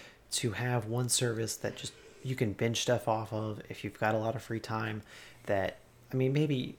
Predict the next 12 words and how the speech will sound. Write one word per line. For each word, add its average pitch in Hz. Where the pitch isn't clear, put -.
maybe 143
not 131
everybody's 123
talking 110
about 107
Warrior 113
Nun, 95
but -
if 117
I 123
wanted 135
to, 98